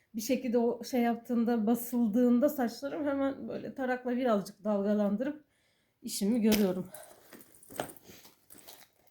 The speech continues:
Bir adet tester parfüm. Med'in. Ay. Hatta az önce çantada şey yaparken üzerime sıkayım diye hani hangisiydi bu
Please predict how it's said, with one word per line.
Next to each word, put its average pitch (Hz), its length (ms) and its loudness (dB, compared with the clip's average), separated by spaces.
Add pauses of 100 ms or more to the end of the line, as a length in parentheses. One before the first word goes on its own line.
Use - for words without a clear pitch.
(800)
Bir 254 240 2
adet 262 420 2
tester 269 420 -2
parfüm. 214 600 2 (560)
Med'in. 208 520 2 (640)
Ay. 180 140 -4 (800)
Hatta 226 420 -2
az 226 140 -2
önce 226 240 2
çantada 226 640 -4 (300)
şey 240 100 -2
yaparken 240 500 -2
üzerime 220 400 0
sıkayım 233 480 -2
diye 220 300 0
hani 214 280 -2 (140)
hangisiydi 214 600 -2
bu 202 240 -4